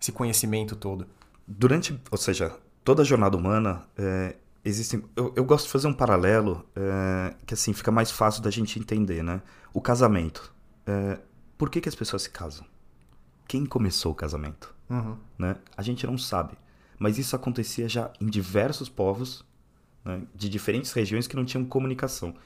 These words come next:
Speaker 2: Então isso é uma espécie de arquétipo. Sempre ocorreu esse tipo de união,
Speaker 1: Uhum.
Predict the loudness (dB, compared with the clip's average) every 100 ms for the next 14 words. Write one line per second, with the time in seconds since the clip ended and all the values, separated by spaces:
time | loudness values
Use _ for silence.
0 | -20 -20 -10 0 2 2 2 2 2 -2
1 | -10 -6 -4 -4 -6 -2 -2 0 -2 -4
2 | -16 -20 -20 _ -6 0 2 2 -2 -2
3 | -6 -20 -8 -6 -2 0 2 0 0 -6
4 | -8 -6 -4 -4 -4 -4 0 2 2 0
5 | -2 -8 -20 -16 -8 -6 -6